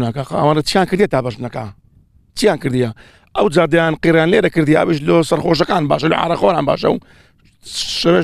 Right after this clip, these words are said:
سیارە مسابقەی لێ دەکەن و هیچ کەی نییە. چیان کردیە؟ ئێستا ئیشەکەیان لەمە تێکدا بەڕاستی، یعنی هاچۆمان پێ ناکرێ بەر سەرخۆشەکان شەوێ لێرە. ئا،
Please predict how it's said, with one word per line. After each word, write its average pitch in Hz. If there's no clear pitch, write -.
سیارە 180
مسابقەی 160
لێ 156
دەکەن 139
و -
هیچ 240
کەی 160
نییە. 117
چیان 170
کردیە؟ 117
ئێستا -
ئیشەکەیان 202
لەمە 214
تێکدا 196
بەڕاستی، 165
یعنی 170
هاچۆمان 220
پێ 185
ناکرێ 170
بەر 220
سەرخۆشەکان 170
شەوێ -
لێرە. 160
ئا، 160